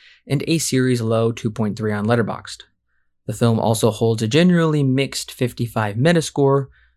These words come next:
which is up from last time, and a series low twenty-nine percent critic rating and thirty-one percent audience rating on Rotten Tomatoes. But at the time, audiences straight out of the theater did in fact give this an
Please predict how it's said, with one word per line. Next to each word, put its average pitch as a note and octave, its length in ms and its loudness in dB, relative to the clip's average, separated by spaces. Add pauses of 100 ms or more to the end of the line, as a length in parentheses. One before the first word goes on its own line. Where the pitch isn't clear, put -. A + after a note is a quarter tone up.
(120)
which A2 120 -6
is G#2 100 -4
up G2+ 160 -4
from G#2 120 -2
last A#2 280 0
time, A2+ 460 -2 (100)
and C#3+ 100 0
a C#3 60 2
series B2 400 0
low A#2 300 0
twenty-nine A2+ 560 0
percent - 400 -4
critic D#3+ 320 0
rating G2+ 400 -4 (400)
and A#2+ 140 -4
thirty-one E3 380 2
percent C3+ 320 -2
audience A#2+ 440 0
rating G#2+ 240 -4
on A2 120 -2
Rotten G#2+ 220 -4
Tomatoes. A#2+ 600 -4 (1040)
But D#3+ 240 4
at E3+ 140 2
the E3 80 0
time, E3+ 380 2
audiences F3+ 580 2
straight D#3 420 0
out C#3+ 180 2
of E3 100 2
the D#3+ 80 -8
theater D3 380 0
did C3+ 300 0
in C#3+ 180 -2
fact G#2+ 560 -4
give A2+ 280 -6
this A2 260 -2
an A2+ 180 -2